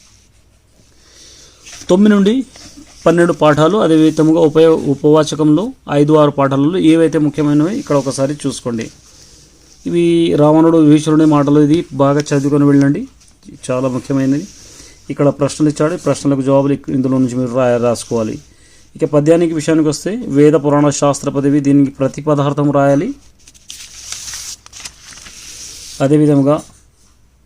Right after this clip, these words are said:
అనువుడు వల్ల, దీనికి కూడా ప్రతిపాదన, ఏదైనా ఒక పద్యం మీరు చదువుకొని వెళ్ళాలి. ఇక్కడ అజంతా గుహాలలో ఒక కొండ చిలువ, ఇది చదవాలి. చదివి ఇక్కడ ప్రశ్నలు ఇస్తాడు, ప్రశ్నలకు జవాబులు మీరు ఒకటి రెండు వాక్యాలలో రాయవలసి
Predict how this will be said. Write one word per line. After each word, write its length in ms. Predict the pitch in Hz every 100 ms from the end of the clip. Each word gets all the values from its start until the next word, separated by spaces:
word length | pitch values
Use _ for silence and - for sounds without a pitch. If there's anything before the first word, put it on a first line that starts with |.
| _ 151
అనువుడు 300 | 151 170 160
వల్ల, 260 | 156 143 143
దీనికి 320 | 139 156 151
కూడా 140 | 151
ప్రతిపాదన, 600 | 143 143 135 139 131 127
ఏదైనా 280 | 147 165 165
ఒక 120 | 156
పద్యం 340 | 139 139 143 143
మీరు 260 | 147 -
చదువుకొని 400 | 127 123 127 240 269
వెళ్ళాలి. 380 | 139 113 104 107 - - - - - - - _ _ -
ఇక్కడ 160 | 160 175
అజంతా 460 | 147 175 190 190
గుహాలలో 580 | 185 165 170 170 170 175
ఒక 100 | 160
కొండ 200 | 147 151
చిలువ, 260 | 151 156 165
ఇది 160 | 160
చదవాలి. 640 | 143 - 139 156 160 254 277 _ - -
చదివి 360 | 151 165 185
ఇక్కడ 220 | 202 165 165
ప్రశ్నలు 460 | 156 147 - 175
ఇస్తాడు, 340 | 160 151 165 170
ప్రశ్నలకు 460 | 156 - 151 143
జవాబులు 300 | 139 143 139
మీరు 160 | 143 143
ఒకటి 240 | 143 139
రెండు 240 | 139 135 175
వాక్యాలలో 520 | 143 117 131 123 120
రాయవలసి 540 | 127 123 120 185 262